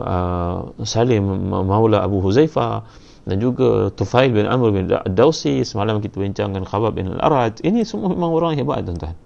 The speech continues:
Tapi bila kita baca ayat seperti ini, hendaklah kita meletakkan diri kita istisyar. Kita mesti letak diri kita juga termasuk dalam golongan yang, "Aku nak jadi macam mereka." Kenapa mereka dipilih oleh Allah?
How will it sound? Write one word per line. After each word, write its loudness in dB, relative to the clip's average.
Tapi -2
bila -2
kita -4
baca -2
ayat 0
seperti -4
ini, 0
hendaklah -6
kita -8
meletakkan -4
diri -2
kita -6
istisyar. -2
Kita -8
mesti -2
letak 0
diri -2
kita -4
juga -2
termasuk -4
dalam -2
golongan -2
yang, -2
"Aku -6
nak -8
jadi 0
macam -2
mereka." -2
Kenapa -2
mereka -2
dipilih -2
oleh -4
Allah? -6